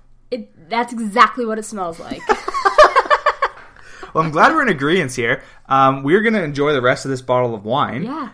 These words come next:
Speaker 2: Uh, and we're gonna hit stop recording here soon. Um, so again, guys, thank you for listening. The Grinder twenty seventeen Pinotage.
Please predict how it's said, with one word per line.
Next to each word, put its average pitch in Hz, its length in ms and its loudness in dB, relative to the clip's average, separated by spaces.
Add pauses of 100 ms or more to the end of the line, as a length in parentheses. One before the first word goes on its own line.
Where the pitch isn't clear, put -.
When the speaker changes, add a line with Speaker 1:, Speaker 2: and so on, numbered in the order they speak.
Speaker 2:
Uh, 123 140 2
and 131 100 0
we're 143 120 2
gonna 143 140 0
hit 139 200 -4
stop 127 320 0
recording 123 400 -2
here 113 160 -6
soon. 120 440 -8
Um, 120 500 -2
so 135 180 0
again, 135 400 -2 (220)
guys, 139 220 -4
thank 165 200 -2
you 208 60 -2
for 170 140 -2
listening. 131 460 0 (300)
The 147 100 -4
Grinder 156 440 2
twenty 180 260 -2
seventeen 165 480 -2
Pinotage. 147 640 0